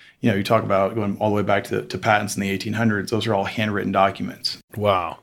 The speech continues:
Speaker 1: And if you develop a program that can read handwritten documents from nineteen, or from, you know, eighteen eighty, whatever,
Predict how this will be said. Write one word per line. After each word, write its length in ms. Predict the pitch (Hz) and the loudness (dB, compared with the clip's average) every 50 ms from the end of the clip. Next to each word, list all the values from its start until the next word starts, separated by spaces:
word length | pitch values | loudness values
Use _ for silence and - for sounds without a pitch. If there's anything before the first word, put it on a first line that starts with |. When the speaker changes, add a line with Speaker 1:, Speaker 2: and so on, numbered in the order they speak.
| _ - | _ -8
Speaker 1:
And 140 | - 50 - | -6 -6 -6
if 140 | - - 101 | -4 2 4
you 100 | 113 120 | 4 6
develop 300 | 120 110 110 110 113 110 | 6 6 6 4 2 2
a 40 | 110 | 0
program 420 | 107 - 113 110 104 107 107 107 107 | 0 2 2 2 4 2 0 0 0
that 140 | 98 - | 0 -2
can 160 | - 98 95 104 | -2 -4 -4 -2
read 320 | 104 110 107 107 107 107 | 0 0 2 0 0 -2
handwritten 400 | 110 113 107 104 104 110 110 107 | -4 -4 -2 -2 0 0 2 4
documents 500 | 107 104 104 104 - 110 104 101 95 - | 4 4 2 2 -2 -4 -4 -2 -2 -2
from 140 | - 110 104 | -2 0 0
nineteen, 680 | 104 107 104 - 110 107 107 104 104 104 101 107 - - - | 0 0 0 0 0 0 2 2 0 0 -2 -2 -4 -4 -2
or 80 | 104 | -2
from, 320 | 101 - 95 95 98 107 107 | -2 -2 -2 -2 -2 -4 -4
you 80 | 104 | -4
know, 100 | 95 95 | -4 -2
eighteen 400 | 101 110 113 113 - - 117 104 | 0 0 0 0 0 0 -2 0
eighty, 300 | 98 101 104 101 101 98 | 0 0 0 0 0 0
whatever, 560 | 95 101 104 101 101 95 95 98 90 - - | 0 0 2 2 2 2 2 0 -2 -4 -4